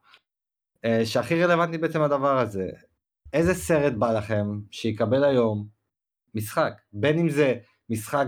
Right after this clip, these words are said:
בעולם של הסרט הזה, או ממש שבא לכם שיהפכו סרט שראיתם בו, אולי משהו שאתם אומרים, זה יכול להיות מכניקת משחק מגניבה. אמ, מי רוצה להתחיל?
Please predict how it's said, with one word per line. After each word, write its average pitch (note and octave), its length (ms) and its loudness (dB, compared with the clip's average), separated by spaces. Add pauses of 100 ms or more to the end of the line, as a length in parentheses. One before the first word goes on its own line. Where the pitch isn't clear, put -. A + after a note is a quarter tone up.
בעולם G#2+ 560 2
של E3 120 -2
הסרט E3 260 0
הזה, D#3+ 160 0
או C#3 180 0
ממש C#3+ 500 0
שבא A#2+ 320 0
לכם D3+ 300 0 (460)
שיהפכו A2 640 0
סרט C3 320 0
שראיתם B2+ 400 2
בו, A#2 60 2
אולי A2+ 240 2
משהו B2 100 -2
שאתם A#2+ 160 -6
אומרים, G#2+ 240 2
זה G#2 60 0
יכול G#2+ 200 -4
להיות A2 100 -6
מכניקת A2 460 -4
משחק G2 320 -4
מגניבה. G2 460 0 (1300)
אמ, G2+ 480 -2 (400)
מי A2 240 0
רוצה C#3 220 0
להתחיל? B2+ 380 0